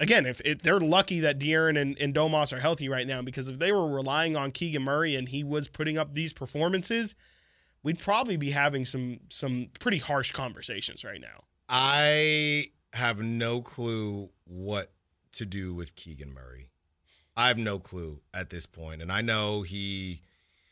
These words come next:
Speaker 2: had that out. We've seen these flashes before. But, I mean, even in the flashes that we've seen, he's making a bunch of threes, right? I mean,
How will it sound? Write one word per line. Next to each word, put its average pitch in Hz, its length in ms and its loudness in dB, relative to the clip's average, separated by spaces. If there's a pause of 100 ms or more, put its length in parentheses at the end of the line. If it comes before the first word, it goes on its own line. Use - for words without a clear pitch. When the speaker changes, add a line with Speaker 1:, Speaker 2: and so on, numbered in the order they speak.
(120)
Speaker 2:
had 101 200 -2
that 92 160 0
out. 90 320 -4
We've 113 160 -4
seen 139 400 2
these 120 200 -4
flashes 101 600 -4
before. 110 960 -2 (560)
But, 165 140 -16
I 170 140 -6
mean, 170 520 -2
even 175 340 -2
in 160 120 -2
the 139 80 -2
flashes 139 480 -2
that 127 160 -2
we've 131 160 -4
seen, 147 540 -2 (140)
he's 160 320 -12 (640)
making 208 220 -2
a - 20 2
bunch 202 160 0
of - 80 -4
threes, 196 640 -2
right? 160 420 2
I 160 100 4
mean, 185 180 4